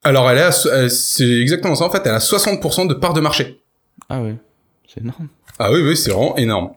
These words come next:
Speaker 1: Mais est-ce que vous savez annuellement combien de tonnes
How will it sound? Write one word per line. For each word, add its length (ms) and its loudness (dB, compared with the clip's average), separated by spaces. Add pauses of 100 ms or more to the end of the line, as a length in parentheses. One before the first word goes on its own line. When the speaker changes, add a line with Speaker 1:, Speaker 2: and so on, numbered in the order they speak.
Speaker 1:
Mais 120 0
est-ce 140 2
que 80 -2
vous 140 0
savez 420 0 (460)
annuellement 540 2 (120)
combien 400 0
de 240 -4 (400)
tonnes 520 2